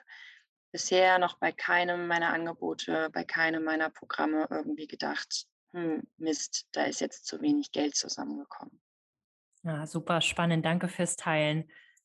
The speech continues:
Speaker 2: Ich habe die Erfahrung auch mal gemacht, dass nach einem Yoga-Retreat mir ein paar Leute noch extra Geld überwiesen haben, weil sie meinten so: „Eigentlich, wir hätten viel mehr bezahlen können, es war mega cool.“
Speaker 1: Ja.
Speaker 2: <laughs> Also,
Speaker 1: Ja, schön.
Speaker 2: wow, einfach nett, ne? Einfach so,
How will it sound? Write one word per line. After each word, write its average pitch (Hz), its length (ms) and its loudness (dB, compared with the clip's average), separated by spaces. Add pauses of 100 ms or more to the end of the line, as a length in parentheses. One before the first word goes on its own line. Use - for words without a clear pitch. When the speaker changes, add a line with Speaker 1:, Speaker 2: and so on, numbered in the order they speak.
(120)
Speaker 2:
Ich - 100 -10
habe 170 100 -4
die 170 80 2
Erfahrung 170 340 2
auch - 160 -4
mal 170 140 0
gemacht, 156 340 -2
dass 151 140 -4
nach 156 160 -2
einem 156 160 0
Yoga-Retreat 165 720 0
mir 165 80 0
ein 151 80 -4
paar - 240 -2
Leute 165 300 2
noch 156 180 -4
extra - 300 -6
Geld 160 260 0
überwiesen 151 460 -2
haben, 147 160 -4
weil 151 200 -4
sie 147 160 -8
meinten 156 280 -4
so: 147 200 -2 (640)
„Eigentlich, 165 440 -2
wir 165 80 0
hätten 156 200 -2
viel 170 160 0
mehr 165 180 2
bezahlen 170 340 0
können, 165 160 -2
es - 100 -14
war 160 120 0
mega 170 440 2 (120)
cool.“ 165 420 0 (340)
Speaker 1:
Ja. 208 300 4
Speaker 2:
<laughs> - 640 -4 (160)
Also, 262 320 0
Speaker 1:
Ja, - 140 -10 (140)
schön. 285 460 0 (100)
Speaker 2:
wow, 240 360 6
einfach 226 400 0
nett, 240 380 2
ne? 208 360 2
Einfach 214 300 -4
so, 202 580 -2